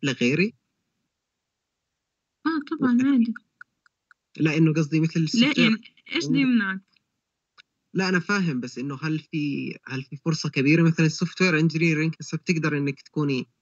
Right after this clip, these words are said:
Speaker 1: تكملي مثلًا بالتكنيك، التكنيكال، أو إنك تروحي مثلًا تكوني مدربة؟ هن تقريبًا بيختلفن عن بعض، فهل نفس الفكرة موجودة بالداتا ساينس؟
Speaker 2: آه، عادي، بتقدر تكون كوتش anytime you want.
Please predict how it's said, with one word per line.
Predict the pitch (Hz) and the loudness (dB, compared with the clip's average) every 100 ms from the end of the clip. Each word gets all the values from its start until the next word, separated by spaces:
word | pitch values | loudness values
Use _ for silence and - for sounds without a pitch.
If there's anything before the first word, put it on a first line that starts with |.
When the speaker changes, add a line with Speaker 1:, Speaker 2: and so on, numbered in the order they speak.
| _ _ _ - | _ _ _ -20
Speaker 1:
تكملي | - 165 151 139 | -2 2 4 2
مثلًا | 135 131 123 117 117 117 113 | -4 -6 -6 -4 -4 -8 -10
بالتكنيك، | 101 127 - 156 156 - - 147 147 139 - - _ | -10 -12 -4 -2 -4 -8 -2 0 0 -4 -10 -20 _
التكنيكال، | - - 165 147 131 147 165 | -8 -2 0 0 0 0 0
أو | 151 147 | -2 -2
إنك | 147 - | -4 -4
تروحي | - 143 147 | -6 -4 -2
مثلًا | 139 139 139 | -2 -2 -4
تكوني | - 139 | -2 0
مدربة؟ | 127 135 120 92 - _ _ _ _ _ _ _ _ 147 | 0 0 -2 -4 -6 _ _ _ _ _ _ _ _ 0
هن | 151 | 2
تقريبًا | 139 151 151 | 0 0 2
بيختلفن | 139 - - 135 131 123 | 2 -2 -4 -4 0 -2
عن | 120 | -2
بعض، | 123 113 - | -4 -6 -6
فهل | 120 135 139 | -4 0 0
نفس | 139 - | -2 -4
الفكرة | 147 - - | -8 -6 -4
موجودة | 143 135 139 139 | -2 0 0 0
بالداتا | 127 135 131 131 | 0 -2 -2 -4
ساينس؟ | - 151 170 - _ _ _ _ _ _ _ _ _ _ _ _ _ _ - | 0 0 0 -4 _ _ _ _ _ _ _ _ _ _ _ _ _ _ 4
Speaker 2:
آه، | |
عادي، | 233 214 208 202 | 8 8 6 4
بتقدر | 202 - 208 | -4 -8 -6
تكون | 208 - 202 | -6 -6 -6
كوتش | 202 196 196 190 - - - | -6 -10 -10 -12 -16 -16 -8
anytime | 196 190 190 185 | -6 -4 -6 -6
you | 185 185 | -8 -10
want. | - | -14